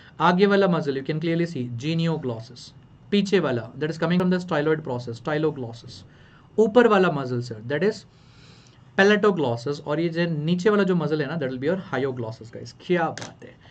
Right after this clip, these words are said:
So I don't know about you people, I remember it like that। आगे, पीछे, ऊपर, नीचे। Come on।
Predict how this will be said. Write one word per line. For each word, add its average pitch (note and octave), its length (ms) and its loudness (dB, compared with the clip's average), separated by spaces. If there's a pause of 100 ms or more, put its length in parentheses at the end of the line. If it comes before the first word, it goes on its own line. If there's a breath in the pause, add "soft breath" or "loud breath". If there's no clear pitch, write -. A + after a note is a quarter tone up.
(280 loud breath)
So - 80 -10
I B2+ 80 -2
don't D#3+ 160 2
know F#3 80 4
about F#3+ 240 2
you C4 160 2
people, F#3+ 260 2 (140)
I D#3+ 240 0
remember E3+ 280 -2
it E3 40 -4
like F#3 180 -4
that। C#3 220 -4 (220)
आगे, F#3+ 460 2 (120)
पीछे, D#3 520 -2
ऊपर, C#3+ 420 -6
नीचे। A#2 460 -8 (140)
Come E3+ 120 0
on। A#2 100 -6